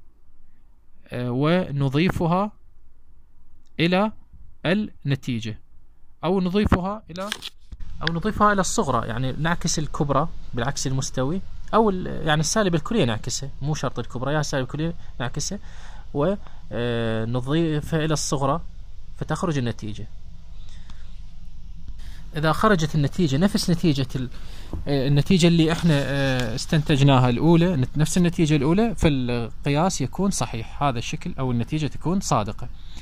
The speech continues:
يعني نعكس، آه، إذا كانت مثلا الكبرى هي السالبة الكلية نعكسها، آه، نضيفها للصغرى، س-، عندنا صغرى وكبرى وتخرج النتيجة، إذا مطابقة للنتيجة اللي أخذناها فتكون صحيحة.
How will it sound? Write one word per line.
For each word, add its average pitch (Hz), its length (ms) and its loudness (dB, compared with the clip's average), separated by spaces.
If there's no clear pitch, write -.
يعني 127 220 0
نعكس، 160 440 0
آه، 120 200 -4
إذا 135 140 2
كانت 147 320 2
مثلا 170 380 2
الكبرى 139 440 2
هي 123 100 0
السالبة 113 400 -2
الكلية 131 320 -4
نعكسها، 160 520 -2
آه، 120 140 -4
نضيفها 151 380 2
للصغرى، 139 460 0
س-، - 160 -8
عندنا 131 160 -4
صغرى 143 300 0
وكبرى 131 520 0
وتخرج 208 460 0
النتيجة، 143 520 -4
إذا 185 140 2
مطابقة 156 480 2
للنتيجة 135 520 0
اللي 120 240 -2
أخذناها 160 460 2
فتكون 180 540 -2
صحيحة. - 400 -6